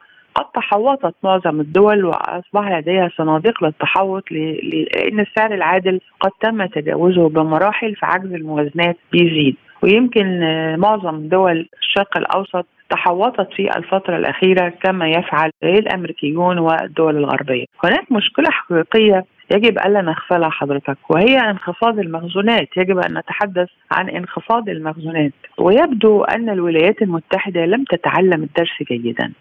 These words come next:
فقد خفضت مستوى مخزوناتها في عهد الرئيس كلينتون، ثم في عهد الرئيس أوباما، وفعلت ما فعلت نفس الغلطة في عهد الرئيس بايدن، فيبدو أنها لم تتعلم الدرس. حتى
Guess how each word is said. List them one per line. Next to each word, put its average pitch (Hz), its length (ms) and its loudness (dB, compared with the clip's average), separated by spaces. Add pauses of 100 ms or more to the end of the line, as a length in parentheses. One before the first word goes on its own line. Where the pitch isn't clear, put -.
فقد 233 300 -2 (160)
خفضت 196 600 -2
مستوى 185 420 0
مخزوناتها 175 920 -2
في 175 200 -4
عهد 165 360 -2
الرئيس - 280 -2 (140)
كلينتون، 226 500 2 (100)
ثم 196 260 0
في 147 140 -4
عهد 160 280 0
الرئيس 151 280 -2 (120)
أوباما، 214 440 0 (140)
وفعلت 240 680 0
ما 180 120 -4
فعلت 208 400 -2
نفس 202 260 -4
الغلطة 185 480 0
في 156 160 -6
عهد 170 300 0
الرئيس 156 400 -4 (140)
بايدن، 214 420 0 (300)
فيبدو 226 300 2
أنها 196 440 -2
لم 202 140 0
تتعلم 170 600 0
الدرس. 190 340 -2
حتى - 520 -2